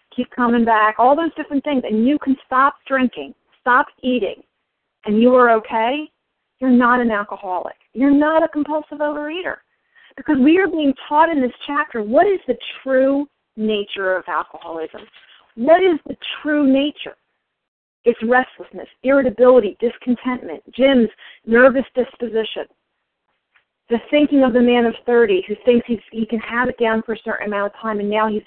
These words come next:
entitled to it, the insanity of the jaywalker. We're gonna hear about Fred, who everything's going his way and he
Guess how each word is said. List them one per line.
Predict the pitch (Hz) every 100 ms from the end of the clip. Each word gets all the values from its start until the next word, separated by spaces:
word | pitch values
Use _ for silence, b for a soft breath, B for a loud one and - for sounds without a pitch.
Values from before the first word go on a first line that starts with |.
| -
entitled | 208 - 220 208 202
to | 185
it, | 165 B B B -
the | 247
insanity | 262 240 - 294 277 294 277 262
of | 254
the | 220
jaywalker. | - 254 247 196 143 - 151
We're | 208
gonna | 262 247
hear | 254 269
about | 262 254 - -
Fred, | 269 269 220 - B B -
who |
everything's | 277 285 262 269 247
going | 262 254 247
his | 247
way | 254 269 254
and | 220
he | 220